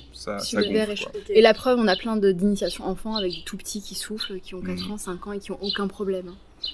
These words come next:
Speaker 1: Et qui ont des tout petits poumons qui marchent très bien.
Speaker 2: Voilà. Donc, euh, non, non.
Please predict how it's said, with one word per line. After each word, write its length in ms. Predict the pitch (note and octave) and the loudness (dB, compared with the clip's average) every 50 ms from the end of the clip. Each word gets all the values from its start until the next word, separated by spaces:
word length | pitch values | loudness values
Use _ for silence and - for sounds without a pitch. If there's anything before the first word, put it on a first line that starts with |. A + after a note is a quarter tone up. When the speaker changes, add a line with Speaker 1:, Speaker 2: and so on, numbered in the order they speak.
| - - - | -10 -8 -8
Speaker 1:
Et 60 | F#2+ | -4
qui 120 | - - | 0 2
ont 80 | G2+ G2 | 4 4
des 80 | G2+ G2+ G2+ | 4 4 2
tout 60 | G2+ | 0
petits 160 | F#2+ - - - - - | -6 -10 -10 -10 -4 2
poumons 220 | G#2+ G#2 G#2 A2 | 4 4 6 4
qui 120 | G#2+ - | 4 2
marchent 200 | G2 E2 E2 - | -2 -2 -2 -4
très 120 | - - F#2 | -4 -4 -4
bien. 160 | F2+ - G#3 G3+ | 0 2 2 4
Speaker 2:
Voilà. 340 | G3 F#3+ F#3 F3 D3+ D3 - - - - - | 4 4 2 2 0 -2 -4 -6 -12 -12 -8
Donc, 340 | G#3 G3+ G3 G3 G3 G3 G#3+ | -6 -4 -4 -4 -6 -6 -4
euh, 60 | G3+ | -2
non, 100 | G3 F#3+ | -2 0
non. 180 | F#3 F3+ F3 | 0 -2 -4